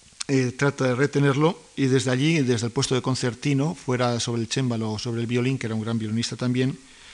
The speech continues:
dirigía la interpretación de la orquesta del duque. Eran doce instrumentistas de plantilla, de ellos seis de viento, que los utilizaban en las solemnidades, pues, al,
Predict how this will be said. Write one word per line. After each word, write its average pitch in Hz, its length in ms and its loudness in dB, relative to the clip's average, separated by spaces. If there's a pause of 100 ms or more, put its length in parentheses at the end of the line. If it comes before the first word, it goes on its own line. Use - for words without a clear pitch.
(280)
dirigía 131 440 2
la 143 140 4
interpretación 131 800 -2
de 117 460 0 (140)
la 113 640 -2 (100)
orquesta 120 800 -4 (600)
del 110 760 -4 (300)
duque. 123 460 -4 (760)
Eran 139 280 2
doce 143 260 0
instrumentistas 127 680 -2
de 135 80 0
plantilla, 135 640 0 (100)
de 127 240 0
ellos 147 380 0
seis 139 240 -2
de 120 120 -2
viento, 117 500 -2
que - 80 -12
los 107 120 -10
utilizaban 117 540 -6
en 120 80 0
las 104 100 -4
solemnidades, 120 720 -2
pues, 117 240 -6
al, 110 400 -6